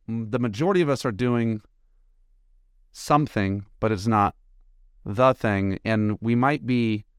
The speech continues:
I, I would say it's a difference between having an occupation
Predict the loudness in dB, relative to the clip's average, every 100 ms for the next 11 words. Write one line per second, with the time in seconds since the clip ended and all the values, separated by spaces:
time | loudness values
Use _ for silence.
0 | _ _ _ _ _ _ _ _ -6 0
1 | 2 2 0 0 0 0 -2 0 -2 -4
2 | -4 -2 0 0 0 -2 0 0 -2 -2
3 | -2 0 -2 -4